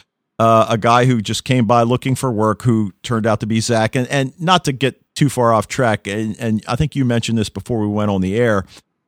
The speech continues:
i-, is that it, it's almost as if Zach was deliberately trying to act like a klutz.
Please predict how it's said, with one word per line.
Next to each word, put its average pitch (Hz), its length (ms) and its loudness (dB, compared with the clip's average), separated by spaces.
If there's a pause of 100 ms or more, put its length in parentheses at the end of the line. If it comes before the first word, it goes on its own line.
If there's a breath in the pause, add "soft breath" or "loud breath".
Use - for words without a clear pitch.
(220)
i-, - 160 -10
is 139 260 0
that 139 240 2
it, 147 180 -8
it's 147 320 -6
almost 214 320 2
as 131 140 2
if 120 120 2
Zach 127 520 -2
was 113 180 -2
deliberately 117 720 -2
trying 117 520 0
to - 160 -8
act 113 280 -4
like 95 220 -4
a 76 40 -16
klutz. - 560 -8